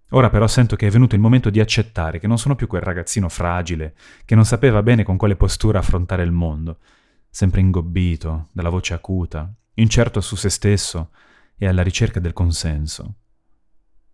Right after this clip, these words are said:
Sento che è venuto il momento di affrontare la mia maturazione, sia come uomo che come artista. È facile dirlo, ora che sto lavorando come attore, che so che ho una base economica stabile che mi permette appunto di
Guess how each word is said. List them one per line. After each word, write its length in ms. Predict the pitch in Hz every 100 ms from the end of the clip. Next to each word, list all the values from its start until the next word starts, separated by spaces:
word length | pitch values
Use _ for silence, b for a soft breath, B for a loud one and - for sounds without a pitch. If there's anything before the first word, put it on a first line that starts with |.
| _ _
Sento 260 | - 151 135
che 120 | 123
è 40 |
venuto 280 | 117 151 139
il 60 | 107
momento 300 | 123 151 127
di 80 | 104
affrontare 400 | - 110 127 104
la 80 |
mia 160 | 98 113
maturazione, 680 | 98 - 107 - 127 82 80
sia 160 | - 107
come 160 | 101
uomo 320 | 107 135 131
che 120 | 95 95
come 180 | 92
artista. 600 | 92 - 110 85 - 85 - _ b b b b
È 60 |
facile 420 | - 131 110 90 95
dirlo, 480 | 104 87 85 82 B B B
ora 160 | - 92
che 80 | 90
sto 160 | -
lavorando 400 | 87 87 95 92
come 160 | 87 87
attore, 640 | 85 - 87 80 82 85 - _ _ _ -
che 100 | 113
so 180 | 127
che 120 | 120 98
ho 80 |
una 220 | 98 104 98
base 280 | 117 104
economica 460 | 95 104 104 101 98
stabile 480 | - 123 113 92 87
che 80 | 90
mi 100 | 87
permette 300 | 92 104 90
appunto 300 | - 120 90
di 200 | 87